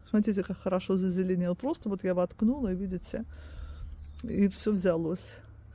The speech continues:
Чебреца, конечно, наверное, отсажу, с-, потом он уже хорошие корешки дал.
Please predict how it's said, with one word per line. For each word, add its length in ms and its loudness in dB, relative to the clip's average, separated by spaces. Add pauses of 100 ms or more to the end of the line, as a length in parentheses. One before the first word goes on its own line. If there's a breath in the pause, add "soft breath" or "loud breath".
(140)
Чебреца, 480 6
конечно, 400 2
наверное, 420 4
отсажу, 600 2
с-, 220 -4
потом 420 2
он 120 4
уже 140 0
хорошие 400 2
корешки 440 0
дал. 280 2